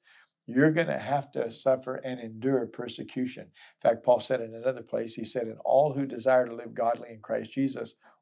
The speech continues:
will suffer persecution." So he's saying it's been granted to you to do this.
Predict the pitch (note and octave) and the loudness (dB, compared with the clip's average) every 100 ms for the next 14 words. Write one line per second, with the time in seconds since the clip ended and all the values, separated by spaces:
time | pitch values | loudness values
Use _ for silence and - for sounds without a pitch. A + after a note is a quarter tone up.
0 | _ B2+ B2+ D#3+ D#3 - B2 - A#2 - | _ -4 0 2 0 -2 -2 -2 -10 -8
1 | A#2 A2 A2 - E3 - - _ _ - | -8 -8 -10 -4 -4 -6 -18 _ _ -20
2 | - - - C3+ C3+ C3 C3+ C3 B2+ - | -20 -8 4 6 6 6 2 2 -4 -4
3 | B2+ A2 A#2 C#3 F3+ D#3 A#2 - A#2 G#2 | -4 -2 4 6 6 2 -6 -6 -6 -2
4 | G#2+ G#2+ A2+ _ _ _ - B2+ A2+ C#3 | -2 -2 -4 _ _ _ -6 -2 8 8
5 | A#2 F2+ - | 8 0 -8